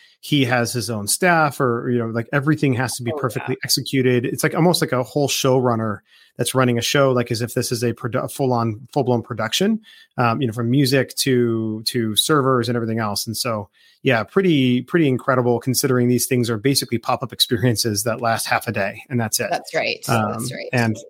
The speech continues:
Speaker 1: yeah, and, and so certainly a lot to learn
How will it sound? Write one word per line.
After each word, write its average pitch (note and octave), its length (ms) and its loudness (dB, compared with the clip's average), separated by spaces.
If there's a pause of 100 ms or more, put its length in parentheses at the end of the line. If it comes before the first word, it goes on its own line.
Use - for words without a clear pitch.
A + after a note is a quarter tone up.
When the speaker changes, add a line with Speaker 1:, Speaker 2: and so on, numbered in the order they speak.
Speaker 1:
yeah, A#2 560 -4
and, C#3+ 260 -2
and B2+ 140 2
so C3 200 4
certainly E3 320 0
a B2+ 60 4
lot B2 240 2
to C3 80 -2
learn B2 560 4